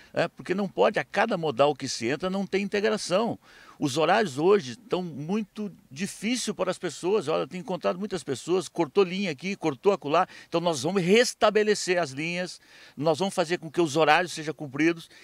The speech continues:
e nós vamos melhorar o sistema de transporte de Porto Alegre, porque o trabalhador precisa do transporte. Não há solução para aquele que mora na longa distância ou do transporte que não seja urbano. Então, Porto Alegre tem problemas,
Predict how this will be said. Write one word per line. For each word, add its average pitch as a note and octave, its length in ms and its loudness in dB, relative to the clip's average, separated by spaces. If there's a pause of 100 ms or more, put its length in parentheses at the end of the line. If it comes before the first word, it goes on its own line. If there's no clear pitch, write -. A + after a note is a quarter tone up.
e C3 80 -4
nós D3 200 -2
vamos F#3 200 -2
melhorar G#3 420 10
o G3 80 10
sistema F3 540 4 (180)
de E3+ 120 -8
transporte D#3+ 420 -4
de D#3 60 -14
Porto F3+ 200 -4
Alegre, C#3+ 220 2
porque D#3+ 200 -2
o E3 80 2
trabalhador F3+ 720 2 (380)
precisa A3 640 2
do B2+ 100 -6
transporte. G#2+ 600 2 (260)
Não G3+ 300 0
há G3 100 0
solução E3 540 -2
para C#3 140 -4
aquele C#3+ 180 -6
que C3 140 -8
mora C#3 340 2
na A2 100 -2
longa B2 240 0
distância F3 540 -4 (340)
ou G3+ 160 12
do - 120 -2
transporte F3 440 6
que F#3+ 80 -2
não F#3+ 80 4
seja F#3 240 4
urbano. F3 200 2
Então, C#3+ 180 0
Porto F#3+ 260 0
Alegre G3 220 2
tem A3+ 140 2
problemas, F3+ 580 2